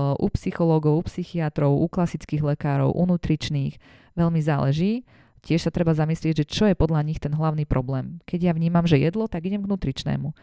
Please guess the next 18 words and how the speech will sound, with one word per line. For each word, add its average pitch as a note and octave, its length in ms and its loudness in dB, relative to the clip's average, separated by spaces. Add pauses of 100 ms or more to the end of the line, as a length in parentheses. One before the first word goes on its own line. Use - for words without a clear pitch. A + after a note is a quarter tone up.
(260)
Keď E3 160 2
ja E3+ 80 6
vnímam, D#3+ 400 4
že D#3 400 4 (160)
doma D#3+ 240 2
mám D#3 160 2
ťažkú D#3+ 240 2
situáciu, D#3+ 880 4 (160)
keď - 160 -8
som D3+ 160 0
bola D3+ 160 4
malá, D3+ 320 4
otec D3+ 240 4
ma D3 160 0
bil D3 240 2
a D3+ 80 0
teda F#3 400 2
a C#3+ 320 2